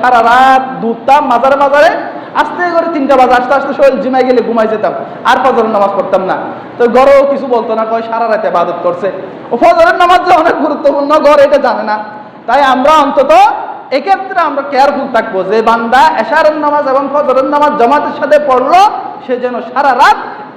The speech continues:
ইবাদতের মধ্যে কাটালো, এটা স্পষ্ট হাদিস। তাই আমরা আজকে ইবাদত করব, নফল ইবাদত, বেশি বাড়াবাড়িও করব না শবে বরাত নিয়ে কারো সাথে,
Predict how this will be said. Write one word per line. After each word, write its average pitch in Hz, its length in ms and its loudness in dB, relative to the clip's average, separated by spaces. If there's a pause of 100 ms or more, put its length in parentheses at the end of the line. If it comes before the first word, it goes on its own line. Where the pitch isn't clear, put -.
ইবাদতের 285 440 0
মধ্যে 269 260 -6
কাটালো, 220 340 -2
এটা 202 240 -2
স্পষ্ট - 340 -4
হাদিস। 220 380 0 (340)
তাই 240 180 2
আমরা 233 260 2
আজকে 226 280 0
ইবাদত 214 360 2 (100)
করব, 226 240 2
নফল 254 400 0
ইবাদত, 269 340 4 (420)
বেশি 214 200 -4
বাড়াবাড়িও 269 580 2
করব 269 300 2
না 285 100 0
শবে 269 200 2
বরাত 269 320 2
নিয়ে 269 160 -4
কারো 254 240 0
সাথে, 277 320 2